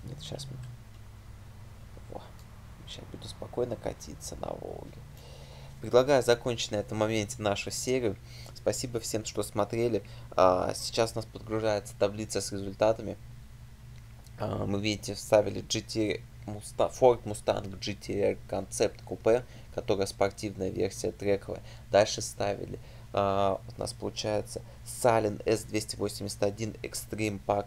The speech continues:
пакет, который тоже видите его в таблице. А, не забываем подписываться на YouTube, обязательно ставить колокольчик, пер-, обязательно нажимать на колокольчик первый раз, а потом нажимать второй раз, чтобы появились кавычечки,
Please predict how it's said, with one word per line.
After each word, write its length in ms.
пакет, 400
который 420
тоже 280
видите 360
его 120
в 60
таблице. 580
А, 280
не 100
забываем 380
подписываться 1200
на 80
YouTube, 440
обязательно 520
ставить 400
колокольчик, 680
пер-, 320
обязательно 540
нажимать 600
на 100
колокольчик 760
первый 320
раз, 240
а 40
потом 220
нажимать 340
второй 320
раз, 120
чтобы 200
появились 460
кавычечки, 920